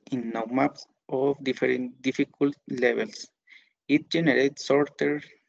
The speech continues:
trajectories without increasing execution time with respect to the implementation of the peer method algorithm in matlab. The proposed algorithm generates safe trajectories with, uh, a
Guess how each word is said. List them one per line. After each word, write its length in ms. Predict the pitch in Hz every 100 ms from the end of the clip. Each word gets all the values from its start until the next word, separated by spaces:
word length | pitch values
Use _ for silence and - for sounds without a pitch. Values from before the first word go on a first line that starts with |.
| -
trajectories 640 | 120 120 123 139 143 151
without 400 | 131 123 120 117
increasing 520 | 113 - 139 139 151
execution 800 | 127 117 - - - 131 - 131
time 260 | 127 131 156 - - 139
with 280 | 131 120 120
respect 440 | 110 - 110 -
to 100 | 131
the 160 | 117 117
implementation 840 | 117 123 113 113 107 123 120 135 -
of 140 | 123 - 127
the 260 | 117 113 117 _ -
peer 260 | 120 120 - -
method 360 | 135 139 - - _
algorithm 560 | 131 123 131 131 147 156 -
in 140 | 127
matlab. 340 | 117 - 127 139 - _ _ _ _ _ - _ _ _ _ _
The 200 | - 120
proposed 520 | 113 - - 120 - - -
algorithm 640 | 127 135 143 143 151 156
generates 880 | - - 143 156 151 135 143 - - -
safe 300 | - 139 -
trajectories 640 | - 143 135 - 131 139 - _
with, 460 | 143 127 120 120 117 - _ -
uh, 220 | 120 117
a 100 | 113